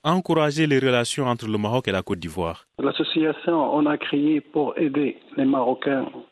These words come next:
Speaker 2: et puis les Ivoiriens qui sont ici, là. Donc, euh, la première chose qu'on a fait, là, on a fait pour, euh, le covid dix-neuf qui est passé, on a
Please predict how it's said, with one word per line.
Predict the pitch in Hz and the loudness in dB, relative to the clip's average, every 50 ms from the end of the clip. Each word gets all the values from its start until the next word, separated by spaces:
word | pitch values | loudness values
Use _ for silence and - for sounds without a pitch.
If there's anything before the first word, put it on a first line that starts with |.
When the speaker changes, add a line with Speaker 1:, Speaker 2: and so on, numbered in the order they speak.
| _ - | _ -6
Speaker 2:
et | 123 123 117 | -4 -4 -4
puis | - - 143 135 127 127 | -4 -2 0 0 2 0
les | 113 117 123 120 120 117 113 117 117 120 120 123 127 127 123 123 123 123 139 | 0 0 0 0 0 0 0 -2 -2 -2 -4 -6 -8 -8 -10 -8 -4 -2 -2
Ivoiriens | 127 117 131 127 120 127 135 135 135 131 123 120 - - | 0 0 0 0 2 2 2 0 0 -2 -4 -6 -12 -12
qui | - 113 113 110 - | -10 -8 -8 -8 -8
sont | - 120 113 110 | -10 -8 -6 -6
ici, | 110 104 - - - 107 | -6 -8 -10 -12 -14 -10
là. | 110 120 151 185 190 - _ _ _ _ _ _ _ - - - _ _ _ _ - 147 | -4 -2 0 0 0 -4 _ _ _ _ _ _ _ -20 -20 -20 _ _ _ _ -10 -4
Donc, | - 143 139 - - | -2 -2 -2 -2 -2
euh, | 143 131 127 123 123 120 117 117 | -2 -2 0 -2 0 0 0 2
la | 123 131 | 0 0
première | 127 - - 180 180 180 175 160 - - | -2 -2 -2 0 2 2 2 0 0 -2
chose | - 156 147 | -2 -4 -2
qu'on | - - 139 135 | 0 0 0 0
a | 131 131 - - | 0 0 -2 -2
fait, | - 147 | -2 0
là, | 143 131 123 117 - - | 0 2 0 0 0 0
on | 135 131 | 0 0
a | - - - | 0 0 -2
fait | - 139 131 - _ | -4 -4 -4 -4 _
pour, | - 139 135 131 139 135 | -4 -2 -2 -2 -2 -2
euh, | 131 127 117 - - - _ _ _ _ _ _ _ _ _ - | -2 -2 -4 -4 -8 -18 _ _ _ _ _ _ _ _ _ 0
le | 135 139 139 139 135 131 131 127 123 - | 2 2 2 2 0 -2 -4 -6 -6 -4
covid | - 160 139 147 156 135 123 - | -2 -2 0 0 0 0 0 -2
dix-neuf | 151 135 131 147 156 151 131 - - - | -2 0 0 0 0 0 -2 -4 -6 -4
qui | 151 143 | 0 0
est | 139 135 | 0 0
passé, | - - 131 - - - 135 113 - _ _ _ - | 0 -2 -2 -2 -2 -4 -4 -4 -4 _ _ _ -4
on | 123 123 127 127 | -2 0 2 2
a | 123 123 123 - - - - 117 113 - 113 117 117 - - - - - - - | 2 2 2 0 0 0 -2 0 0 0 0 0 0 -2 -2 -4 -6 -6 -6 -8